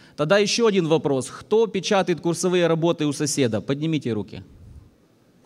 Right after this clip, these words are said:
Ну, я могу догадаться, вы дома их печатаете, правда?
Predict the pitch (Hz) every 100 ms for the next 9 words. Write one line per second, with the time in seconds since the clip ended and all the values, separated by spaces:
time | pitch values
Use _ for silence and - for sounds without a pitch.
0 | _ _ _ _ _ _ _ _ _ _
1 | _ 120 120 110 - - - _ _ _
2 | - - _ - - - - - - -
3 | - - - - - 151 185 180 180 175
4 | 165 160 160 180 175 156 156 165 131 117
5 | 113 - 92 87 87 - 131 151 117 101